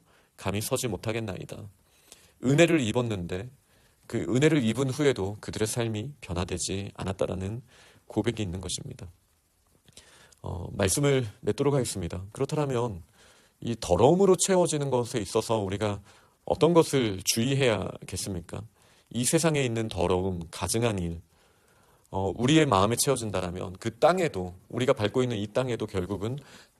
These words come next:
이 끝에서 저 끝까지 더러움으로 가득 차게 될 것인데, 이 더러움을 채움에서 우리는 어떤 것을 분별하고 주의해야겠습니까? 먼저는 우리는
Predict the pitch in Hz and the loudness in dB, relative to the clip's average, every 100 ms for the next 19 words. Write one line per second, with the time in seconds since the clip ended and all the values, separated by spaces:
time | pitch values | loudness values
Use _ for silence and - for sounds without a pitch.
0 | - 123 127 160 - 139 131 101 120 - | -10 -6 0 0 2 0 0 -2 -4 -2
1 | 95 98 90 90 - 92 110 123 - 87 | -4 -4 -6 -8 -4 0 2 2 -2 -6
2 | 87 - 113 104 90 - - - - - | -8 -8 -6 -6 -6 -6 -6 -8 -12 -14
3 | - - - - _ _ - 104 104 92 | -18 -20 -20 -20 _ _ -8 -6 0 4
4 | 101 143 151 - 160 147 131 98 - - | 6 4 2 2 2 0 -4 -8 -12 -8
5 | - - 110 95 - 104 110 110 98 - | -6 -2 -2 -2 -6 -6 -4 -6 -10 -16
6 | - - 90 139 151 139 - 123 107 - | -20 -6 0 0 2 0 0 -2 -2 -10
7 | _ - 110 110 113 104 90 101 104 104 | _ -6 -4 2 2 2 -2 -2 -2 -4
8 | 107 107 95 90 - 87 95 104 104 92 | -2 -2 -2 -6 -10 -12 -12 -12 -8 -6
9 | 87 117 127 127 107 - - - _ _ | -2 0 0 -4 -8 -20 -20 -20 _ _
10 | 98 123 123 107 | -4 -2 -2 -4